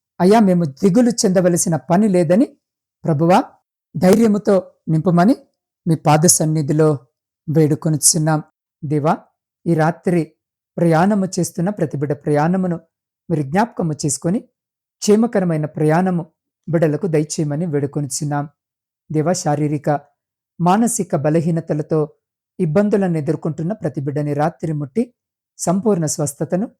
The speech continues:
మంచి ఆరోగ్యమును బిడ్డలకు దయచేయమని వేడుకొనుచున్నాం.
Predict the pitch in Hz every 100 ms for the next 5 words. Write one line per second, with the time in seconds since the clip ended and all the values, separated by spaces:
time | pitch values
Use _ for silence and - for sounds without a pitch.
0 | _ _ _ _ 165 208 254 240 190 -
1 | _ _ _ - 165 185 220 160 170 214
2 | 156 147 143 143 139 139 - 143 151 156
3 | 147 147 139 - 143 147